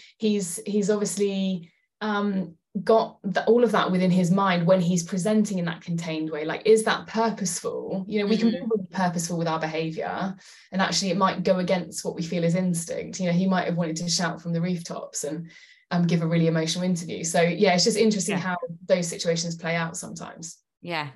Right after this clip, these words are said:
Speaker 2: it just shows, yeah, different personalities for different <laughs> situations.
Speaker 1: Mm.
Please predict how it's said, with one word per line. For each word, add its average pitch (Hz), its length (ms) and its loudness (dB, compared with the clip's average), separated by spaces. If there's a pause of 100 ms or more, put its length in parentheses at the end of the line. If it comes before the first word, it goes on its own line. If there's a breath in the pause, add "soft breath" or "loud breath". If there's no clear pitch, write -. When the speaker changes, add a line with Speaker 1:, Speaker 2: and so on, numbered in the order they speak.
Speaker 2:
it 151 80 -16
just 175 160 -14
shows, 147 260 -6
yeah, 143 200 -8 (200)
different 175 280 -8
personalities 151 640 -10
for - 40 -18
different 151 320 -12
<laughs> - 80 -8
situations. 160 840 -6 (100)
Speaker 1:
Mm. 170 360 2